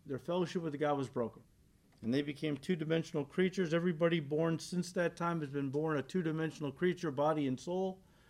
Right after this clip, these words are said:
with no spirit. That's what happens when you accept Christ. You are born of the Spirit. You are born again.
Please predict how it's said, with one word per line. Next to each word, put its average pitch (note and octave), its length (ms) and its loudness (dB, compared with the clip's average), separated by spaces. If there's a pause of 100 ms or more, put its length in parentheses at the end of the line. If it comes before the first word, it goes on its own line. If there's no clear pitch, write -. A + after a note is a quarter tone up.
(260)
with C#3 160 0
no D3 180 4
spirit. C3+ 440 2
That's C#3 240 0
what D3+ 100 0
happens D#3+ 300 0
when D3+ 100 0
you D3 120 2
accept C#3+ 360 -2
Christ. E3 280 2
You D3 100 2
are B2+ 100 4
born C#3 280 0
of C#3 100 -4
the C3 80 -2
Spirit. F#3+ 440 2
You C#3 160 2
are B2 80 4
born C#3+ 300 0
again. D#3+ 420 2